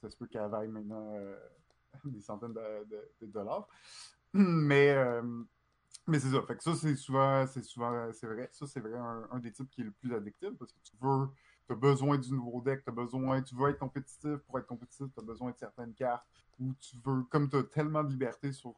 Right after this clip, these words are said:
sur ta personnalisation, ben, veux aller chercher cette carte-là, puis cette carte-là, puis cette carte-là, puis cette carte-là, ben, c-, ça a un coût,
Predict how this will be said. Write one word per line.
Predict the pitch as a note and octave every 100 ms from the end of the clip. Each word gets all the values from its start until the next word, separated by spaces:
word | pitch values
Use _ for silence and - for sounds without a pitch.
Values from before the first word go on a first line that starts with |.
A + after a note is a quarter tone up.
| _ _
sur | _ -
ta | - A#2
personnalisation, | A#2 - A#2+ A2 A2 G2+ - C3+
ben, | A2+ E2+ _ _ _ _ _ -
veux | A2
aller | G#2+
chercher | A2+ A2+ -
cette | A2 A#2
carte-là, | A2 - A2+
puis | -
cette | G#2+
carte-là, | G#2 G2
puis | A#2
cette | - G#2
carte-là, | G2 -
puis | G#2+
cette | - G#2
carte-là, | F#2 - A2+
ben, | G2+ D#2
c-, | - - _ _ _ _ _
ça | A2
a |
un | A#2 A#2
coût, | -